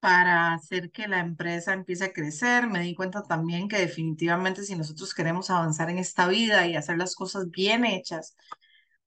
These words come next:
una lección que aprendí la semana pasada en una sesión con una gran coach de negocios es que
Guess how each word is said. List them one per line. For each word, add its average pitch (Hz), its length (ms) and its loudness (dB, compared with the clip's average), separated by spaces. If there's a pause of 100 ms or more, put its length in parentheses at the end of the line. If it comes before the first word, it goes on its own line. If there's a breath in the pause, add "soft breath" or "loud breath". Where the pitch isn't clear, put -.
(180)
una 214 200 6
lección 226 840 2 (120)
que 180 120 0
aprendí 175 320 -2
la 196 120 2
semana 196 340 -2
pasada 180 640 2
en 160 160 -8
una 175 160 -4
sesión 175 680 -2 (1080)
con 175 180 -6
una 180 320 -2
gran 175 580 0
coach 185 520 -2
de 180 160 -4
negocios - 840 -8 (1400)
es 202 360 -6
que 214 440 -4